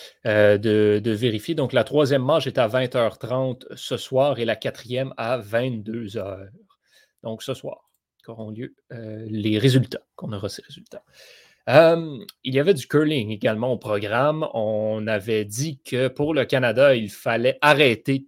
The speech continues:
perdre des matchs après les deux défaites consécutives. L'équipe, euh, masculine a bien compris le message et ont été en force contre les Américains.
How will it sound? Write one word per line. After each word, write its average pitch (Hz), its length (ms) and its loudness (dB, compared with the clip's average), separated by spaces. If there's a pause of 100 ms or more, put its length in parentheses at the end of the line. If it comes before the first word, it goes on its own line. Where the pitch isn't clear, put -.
(120)
perdre 110 300 -2
des 104 240 -10
matchs 117 520 -6 (300)
après 117 300 -8
les 110 140 -6
deux 113 200 -6
défaites 110 320 -6
consécutives. 143 680 -6 (260)
L'équipe, 117 300 -4 (140)
euh, 175 160 4
masculine 180 960 2 (160)
a 175 180 6
bien 143 380 0
compris 147 480 -2
le 151 120 4
message 127 720 0
et 117 220 0
ont 127 160 0
été 127 340 0
en 131 240 2
force - 500 2
contre 135 360 -2
les 120 200 -2
Américains. 113 480 -6